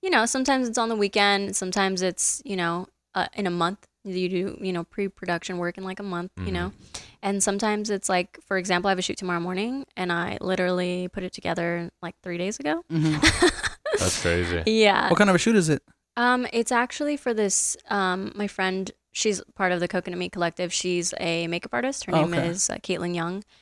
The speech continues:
Speaker 1: and it's part of her Halloween makeup series.
Speaker 3: I feel like I've heard of her.
Speaker 2: Yeah, it sounds familiar.
Speaker 3: Caitlin
Speaker 1: C
Speaker 3: Young.
Speaker 1: Young Makeup.
Speaker 3: Oh, yeah. I think I've worked with her before.
Speaker 1: Yeah?
Speaker 3: Yeah.
Speaker 1: Yeah, she's really good. She's doing this, like, Halloween makeup series.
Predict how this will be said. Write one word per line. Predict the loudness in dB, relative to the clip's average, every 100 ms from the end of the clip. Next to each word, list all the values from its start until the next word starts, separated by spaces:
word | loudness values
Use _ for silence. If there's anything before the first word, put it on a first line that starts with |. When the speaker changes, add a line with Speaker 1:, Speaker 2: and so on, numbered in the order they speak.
| _ _ -4
Speaker 1:
and | 0 0 0
it's | -2 -4
part | -4 -2
of | -2
her | 0 0
Halloween | 2 0 0 -2 -4
makeup | -6 -8
series. | -6 -2 2
Speaker 3:
I |
feel | 4
like | 8
I've | 6 6
heard | 6 8 8
of | 6
her. | 4 4
Speaker 2:
Yeah, | 4
it | 2
sounds | -2 -4
familiar. | -4 -4 -2
Speaker 3:
Caitlin | 2 4 4
Speaker 1:
C | 6 6 6
Speaker 3:
Young. | 8
Speaker 1:
Young | 6 6 2
Makeup. | 2 0 -2 2
Speaker 3:
Oh, | 8 8
yeah. | 10 8 6 -2 _
I | 2
think | 6
I've | 8 8
worked | 8 8
with | 8
her | 6
before. | 6 4 2 -2 0
Speaker 1:
Yeah? | 4 4 4
Speaker 3:
Yeah. | 6 6 6 2 _
Speaker 1:
Yeah, | 0 0 0
she's | -4 0 4
really | 4
good. | 6 6 8 6
She's | 2 0
doing | 2 2 2
this, | 0 0
like, | 0
Halloween | 2 2 2 0
makeup | 0 -2
series. | -2 0 0 0 0 -2